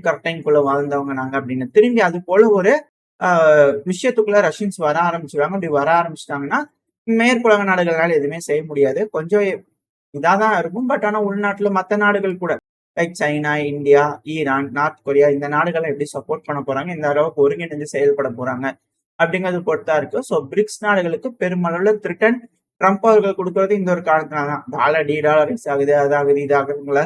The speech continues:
ரெண்டாவது, அது ஆகுறது ஆகாதுங்கிறது மேற்குலக நாடுகளோட கையில தான் இருக்கு. இப்ப வரைக்கும் அந்த பிரிக்ஸ் வளர்ச்சி அடைகிறதுனால அது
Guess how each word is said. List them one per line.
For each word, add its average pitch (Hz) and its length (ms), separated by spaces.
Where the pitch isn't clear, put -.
ரெண்டாவது, 143 440
அது 214 140
ஆகுறது 214 320
ஆகாதுங்கிறது 190 640
மேற்குலக 214 480
நாடுகளோட 180 440
கையில 160 360
தான் 180 180
இருக்கு. - 240
இப்ப 180 260
வரைக்கும் 180 300
அந்த 135 160
பிரிக்ஸ் 196 320
வளர்ச்சி 196 340
அடைகிறதுனால 196 480
அது 185 100